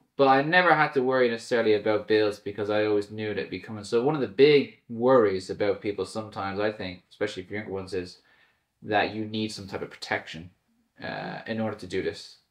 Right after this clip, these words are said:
Or, you know, it's just like, "Oh, I need to do this first or that first in order to reach that goal," you know? So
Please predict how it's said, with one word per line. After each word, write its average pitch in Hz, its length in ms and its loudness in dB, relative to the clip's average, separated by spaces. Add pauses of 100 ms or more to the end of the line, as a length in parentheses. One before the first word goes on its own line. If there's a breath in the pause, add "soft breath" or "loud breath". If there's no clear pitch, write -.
(380)
Or, 98 760 -2
you 104 120 -10
know, 95 200 -8
it's 90 160 -10
just 95 220 -4
like, 90 160 -4
"Oh, 104 120 0
I 107 100 0
need 107 200 -8
to 104 220 -2 (380)
do 117 160 -2
this 143 220 6
first - 380 -6
or - 80 -2
that 120 260 2
first 80 380 -8
in 92 140 -16
order 92 200 -6
to 87 420 -8
reach 101 280 -6
that 95 240 -2
goal," 80 320 -4
you 85 80 -12
know? 82 200 -14
So - 380 -4